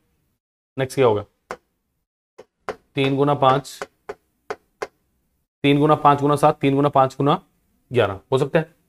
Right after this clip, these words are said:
नेक्स्ट क्या होगा मेरे पास? तीन गुना सात गुना ग्यारह हो सकता है क्या नंबर? बिल्कुल हो सकता है। देखो, तीन गुना पांच गुना सात, पहले मैंने ये तीन नंबर लिए,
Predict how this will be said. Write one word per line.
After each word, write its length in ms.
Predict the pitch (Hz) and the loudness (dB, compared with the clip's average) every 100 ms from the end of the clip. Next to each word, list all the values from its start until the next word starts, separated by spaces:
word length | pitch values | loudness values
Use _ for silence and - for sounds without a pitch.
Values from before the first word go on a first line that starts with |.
| _ _ _ _ _ _ | _ _ _ _ _ _
नेक्स्ट 200 | 131 147 | -6 -2
क्या 100 | - | 2
होगा 140 | 156 139 | 4 4
मेरे 120 | 120 | 0
पास? 260 | 113 - - _ _ _ _ _ _ - _ _ _ _ _ _ - | -4 -6 -16 _ _ _ _ _ _ -20 _ _ _ _ _ _ -20
तीन 480 | - _ 135 139 143 | -20 _ -4 -2 0
गुना 260 | 131 131 | 0 -2
सात 1600 | 170 _ _ _ - - _ - - _ _ - - - 123 127 135 | -4 _ _ _ -14 -14 _ -18 -18 _ _ -20 -18 0 4 4 2
गुना 220 | 135 139 | -2 2
ग्यारह 220 | 135 139 | 2 4
हो 60 | 156 | 2
सकता 240 | 160 180 | -2 -4
है 40 | |
क्या 120 | 170 151 | -4 -4
नंबर? 160 | 117 - _ _ _ _ _ _ _ | -6 -12 _ _ _ _ _ _ _
बिल्कुल 240 | 127 127 147 | -4 2 2
हो 60 | |
सकता 240 | 143 127 131 | 0 -4 -6
है। 100 | - _ _ _ _ - | -8 _ _ _ _ -4
देखो, 180 | 127 139 | -2 0
तीन 240 | - 156 | 2 4
गुना 160 | 156 160 | 4 4
पांच 240 | 151 143 | 6 4
गुना 160 | 139 151 | 4 2
सात, 320 | - 156 170 - _ _ _ _ _ _ _ - | 8 8 8 -2 _ _ _ _ _ _ _ 0
पहले 220 | 127 156 | 2 4
मैंने 240 | 139 139 143 | 2 2 2
ये 120 | 139 | 0
तीन 160 | 143 151 | 0 0
नंबर 220 | 151 151 | 2 0
लिए, 200 | 160 | -2